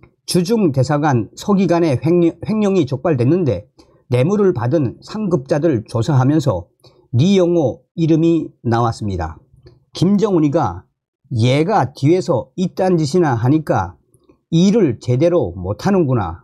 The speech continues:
하고 얼마나 화를 냈는지 이천십구 년 십이월 이십팔 일에서 삼십일 일 당 중앙, 당 중앙 전원 회의 중 셋째 날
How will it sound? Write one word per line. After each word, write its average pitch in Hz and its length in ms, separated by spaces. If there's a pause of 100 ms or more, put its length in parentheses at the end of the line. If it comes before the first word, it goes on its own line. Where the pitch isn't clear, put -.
(160)
하고 170 500
얼마나 185 560
화를 165 360
냈는지 127 560 (540)
이천십구 175 680
년 139 300 (460)
십이월 185 680
이십팔 175 500
일에서 135 520 (280)
삼십일 196 640
일 110 320 (420)
당 156 440
중앙, 139 640 (1160)
당 165 320
중앙 147 420
전원 156 540
회의 139 240
중 107 320 (800)
셋째 214 360
날 120 420